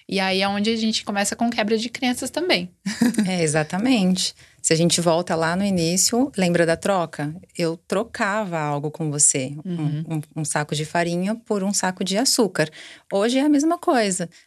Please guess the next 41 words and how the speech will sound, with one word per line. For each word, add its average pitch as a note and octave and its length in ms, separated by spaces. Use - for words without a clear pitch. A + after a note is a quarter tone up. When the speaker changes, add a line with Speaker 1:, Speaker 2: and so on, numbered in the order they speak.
Speaker 2:
A D#3+ 60
diferença F3+ 500
é A3+ 40
que - 100
tem G#3 160
um A#3 120
valor, G#3 540
uma A#3 180
energia A3 440
monetária, G#3+ 640
que A3 100
é A3+ 40
o A3 60
dinheiro. A3 480
Mas E3 160
se - 100
eu G#3 40
compro G#3+ 580
a F3 120
mentoria E3+ 500
de D#3 100
design D3 380
descomplicado, D#3 920
vocês D#3 180
estão F3+ 180
me F#3 120
oferecendo A3+ 880
algo, A3+ 340
um F3+ 140
conhecimento. G3 800
E - 20
eu E3+ 60
Speaker 1:
Sim. E3 60
Speaker 2:
preciso F3 360
dar G3+ 100
uma G#3+ 160
moeda A#3+ 460
de G3 140
troca D3+ 360
pra D#3 160
vocês. - 520